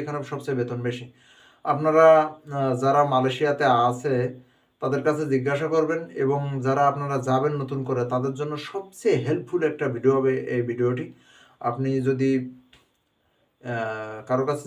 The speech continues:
জিজ্ঞাসা করেন অবশ্যই এর অ্যান্সার আপনারা পাবেন সেখান থেকে। আর যদি আপনার, ও, উপকৃত হন আপনি যদি এই ভিডিওর মাধ্যম দিয়ে, তাহলে অবশ্যই একটা লাইক দিতে ভুলবেন না। আশা করি সবাই বুঝতে পেরেছেন। এতক্ষণ সাথে থাকার জন্য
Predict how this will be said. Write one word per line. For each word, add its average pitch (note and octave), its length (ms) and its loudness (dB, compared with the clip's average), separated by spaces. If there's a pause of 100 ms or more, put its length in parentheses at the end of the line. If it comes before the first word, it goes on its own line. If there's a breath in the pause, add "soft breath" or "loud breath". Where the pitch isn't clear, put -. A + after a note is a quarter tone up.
জিজ্ঞাসা C#3 380 2
করেন F3+ 180 -2 (160)
অবশ্যই C#3 500 2
এর C3+ 80 0
অ্যান্সার C3 420 -2
আপনারা C3 320 -4
পাবেন B2+ 280 0
সেখান C#3+ 260 -4
থেকে। D#3+ 140 -2 (480 loud breath)
আর B2 140 -2 (120)
যদি D3+ 200 2
আপনার, F3 340 2 (280)
ও, C3+ 40 -2 (400)
উপকৃত F3 520 -4
হন F3+ 220 4 (100)
আপনি D#3 160 -2 (100)
যদি D3+ 200 -2
এই C3 120 6
ভিডিওর C3+ 300 2
মাধ্যম C3 240 0
দিয়ে, B2 180 2
তাহলে B2+ 220 4 (160)
অবশ্যই D3+ 340 -2
একটা C3 200 -6
লাইক A#2+ 140 2 (100)
দিতে - 200 -8
ভুলবেন A#2+ 320 -6
না। F3 40 -10 (560 soft breath)
আশা B2+ 220 -8
করি D3+ 120 0 (100)
সবাই E3 220 0
বুঝতে D3+ 220 -2
পেরেছেন। D#3+ 300 -4 (280)
এতক্ষণ C3 280 -4
সাথে C3 300 -6
থাকার D3 220 -2
জন্য C#3 120 -6